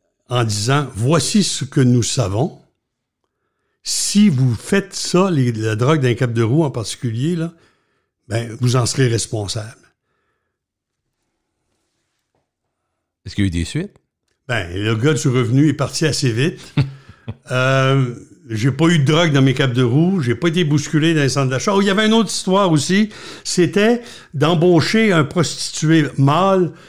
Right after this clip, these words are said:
Speaker 1: qui était censé me prendre par le cou en public pour être photographié, puis comme quoi je sortais avec des pro-, j'em-, j'embauchais des prostituées, des jeunes, des jeunes hommes prostitués.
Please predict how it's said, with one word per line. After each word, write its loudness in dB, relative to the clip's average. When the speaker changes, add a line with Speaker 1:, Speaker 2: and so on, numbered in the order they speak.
Speaker 1:
qui -4
était 0
censé 0
me 0
prendre 0
par 0
le 2
cou 0
en 2
public -4
pour -2
être -6
photographié, -4
puis -12
comme -6
quoi -6
je -6
sortais -4
avec -4
des -6
pro-, -10
j'em-, -2
j'embauchais -4
des -6
prostituées, -14
des 0
jeunes, -2
des -2
jeunes -2
hommes -2
prostitués. -12